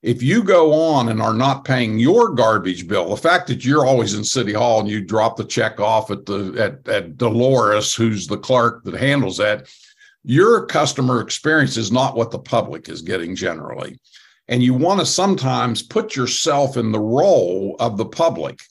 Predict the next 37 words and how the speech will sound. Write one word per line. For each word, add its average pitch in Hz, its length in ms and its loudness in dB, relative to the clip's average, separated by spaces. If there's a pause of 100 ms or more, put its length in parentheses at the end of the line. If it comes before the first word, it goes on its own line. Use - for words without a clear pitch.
(140)
Are 160 160 2
they 190 200 2
being 110 320 -2
frustrated? 87 800 -4
Is 170 280 0
there 131 260 2
a 101 120 -2
good 117 180 0
way 107 240 0
to 95 80 -4
complain 107 520 -4
about 95 260 -2
a - 160 -10
pothole, 101 580 0
a, 87 300 -2
abandoned 98 680 -2
building, 98 360 -2
and 87 120 -12
things 101 240 -4
like 95 280 -4
that? 113 320 -2 (560)
And 123 120 0
actually 143 460 0
go 139 320 2
on 170 240 2
to 139 140 -2
the 117 100 0
website 120 680 0
and 120 160 0
report 120 680 0
something, 110 560 -2
you 113 80 0
know, 98 140 0
do 131 280 0
something 110 460 -4
like 107 280 -4
that. 107 380 -2